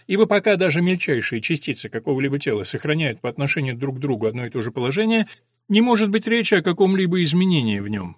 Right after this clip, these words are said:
При этих условиях речь могла бы идти только о движении всего тела. Но пока частицы тела находятся в состоянии покоя, тело не только кажется, но и является тем же,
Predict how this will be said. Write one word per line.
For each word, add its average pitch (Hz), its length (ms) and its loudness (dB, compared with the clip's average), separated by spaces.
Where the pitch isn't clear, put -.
При 156 140 2
этих 156 240 -2
условиях 175 480 2
речь 160 240 -2
могла 147 300 0
бы 143 140 2
идти 143 180 -2
только 175 520 0
о 156 40 -2
движении 139 480 -2
всего 127 280 -6
тела. 90 340 -10
Но 220 280 4
пока 214 240 4
частицы 185 480 0
тела 165 260 0
находятся 156 480 0
в 143 80 -2
состоянии 156 400 -2
покоя, 180 380 2
тело 170 260 0
не 170 180 2
только 220 420 -2
кажется, 110 480 -4
но 139 120 -2
и 165 60 0
является 175 500 0
тем 143 320 0
же, 220 220 0